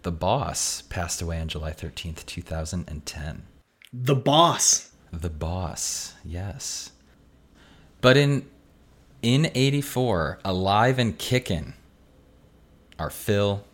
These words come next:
Speaker 1: Bob, Jerry, Mickey, Billy, and Brent on the keys. It's the classic eighties Dead lineup you know and love.
Speaker 2: You missed a member, though. Cocaine.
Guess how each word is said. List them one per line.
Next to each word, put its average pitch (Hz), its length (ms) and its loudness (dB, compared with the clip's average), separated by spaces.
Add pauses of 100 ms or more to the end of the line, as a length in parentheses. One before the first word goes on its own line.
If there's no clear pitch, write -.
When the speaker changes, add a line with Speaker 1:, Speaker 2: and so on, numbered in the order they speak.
(160)
Speaker 1:
Bob, 92 400 2 (160)
Jerry, 90 460 0 (300)
Mickey, 90 480 -4 (280)
Billy, 90 420 0 (400)
and 90 320 -2
Brent 101 360 0
on 90 180 0
the 80 80 -4
keys. 120 540 0
It's - 180 -8
the - 120 -8
classic 107 600 0
eighties 98 420 -2
Dead 95 460 -2
lineup 92 500 -4
you 80 60 -8
know 87 300 -2
and 78 140 -2
love. 98 480 -2 (160)
Speaker 2:
You 143 140 4
missed 151 240 4
a 131 40 4
member, 113 260 0
though. 104 180 -8 (1040)
Cocaine. 123 560 -4